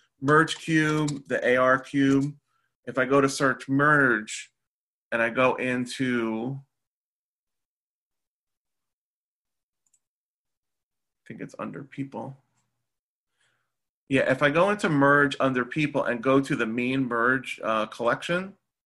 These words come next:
this is really cool. You can have your students make their own merge cube, and then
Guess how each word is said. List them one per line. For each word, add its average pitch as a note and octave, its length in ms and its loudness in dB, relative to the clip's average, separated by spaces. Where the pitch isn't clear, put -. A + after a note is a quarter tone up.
this C3+ 120 -6
is C3 120 -2
really C3 300 2
cool. A#2 500 -4
You C#3+ 160 -2
can E3 140 0
have D3 220 6
your D3 120 2
students D3 420 0
make C#3 420 -2
their B2 220 0
own C3+ 300 2
merge D3 360 2
cube, A2+ 520 -4
and B2 120 0
then C3 140 2